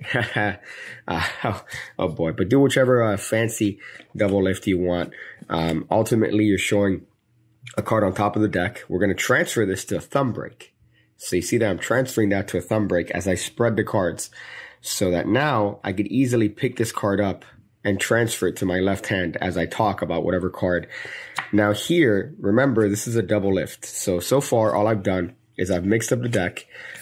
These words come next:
I've, uh, gotten whatever card I'm gonna change. And that card is now face up on top of the deck with a pinky break held there.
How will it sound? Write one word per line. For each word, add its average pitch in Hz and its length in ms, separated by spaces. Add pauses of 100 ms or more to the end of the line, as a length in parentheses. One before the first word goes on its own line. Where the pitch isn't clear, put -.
I've, 90 320
uh, 87 300
gotten 92 320
whatever 123 540
card 113 340
I'm 90 120
gonna 110 120
change. 92 640 (720)
And 92 140
that 113 160
card 104 340
is 87 160
now 98 200
face 95 400
up 95 180
on 87 140
top 90 240
of 90 60
the 90 60
deck 82 240
with - 120
a 80 80
pinky 87 320
break 76 320
held 82 320
there. 76 260